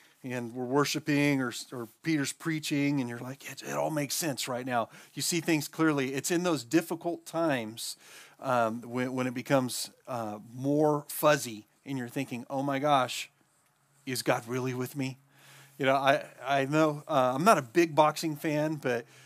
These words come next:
for my generation, probably the, the biggest boxer was Mike Tyson, who recently, um, uh, d-, had a, a fight recently and a comeback, which I guess he did look older and they shortened the rounds, but he could still hit pretty hard.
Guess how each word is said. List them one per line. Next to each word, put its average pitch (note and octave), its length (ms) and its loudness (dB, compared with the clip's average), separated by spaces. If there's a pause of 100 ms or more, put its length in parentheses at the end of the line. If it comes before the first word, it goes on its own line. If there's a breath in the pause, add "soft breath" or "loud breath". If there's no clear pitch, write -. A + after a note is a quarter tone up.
(140 soft breath)
for C#3 180 -4
my D3 220 6
generation, C#3+ 720 2
probably C#3 540 4
the, B2+ 280 0
the B2 100 -8
biggest C3+ 360 -2
boxer C3 440 0
was A#2+ 260 -8
Mike B2 240 -2
Tyson, D#3 520 0 (400 loud breath)
who B2+ 240 0
recently, C3 720 0 (440 loud breath)
um, A#2+ 480 2 (480)
uh, A#2+ 220 -4 (260)
d-, C3 120 -8
had C3 220 2
a, A#2+ 340 2
a A#2+ 100 -6
fight C#3 320 2
recently C3 560 -2
and A#2+ 160 -6
a B2+ 160 -8
comeback, C3 640 0
which B2 340 -8
I C3 120 -6
guess D3+ 260 2
he C3+ 200 -4 (360)
did C3 180 0
look C3+ 220 0
older C3 340 -2
and B2 120 -2
they A#2 80 -4
shortened C3+ 400 -2
the A#2+ 40 -4
rounds, B2 380 0
but C3+ 140 -6
he B2+ 40 -6
could C3+ 140 -6
still A#3 240 -2
hit F#3 240 0
pretty C3 240 -6
hard. B2 340 2